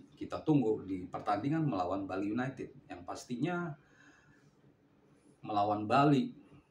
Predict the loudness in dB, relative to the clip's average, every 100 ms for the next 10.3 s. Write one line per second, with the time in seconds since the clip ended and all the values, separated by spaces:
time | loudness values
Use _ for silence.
0 | _ _ _ -18 -12 -4 -2 -2 -6 -10
1 | _ _ -20 _ _ _ _ _ _ _
2 | -20 _ _ 2 2 2 -2 -6 -6 -4
3 | -4 0 0 0 -4 -6 -12 -20 _ _
4 | _ _ _ _ _ _ -20 _ _ _
5 | _ _ -20 _ -18 2 2 4 2 4
6 | 2 4 2 2 -2 -2 -2 -2 -2 -6
7 | -8 -4 -4 -4 -2 -2 -2 -4 -4 -4
8 | -4 -8 -6 -2 -2 -4 -10 -10 -12 -6
9 | -6 -4 -6 -4 -4 -4 -4 2 2 2
10 | -2 -4 -8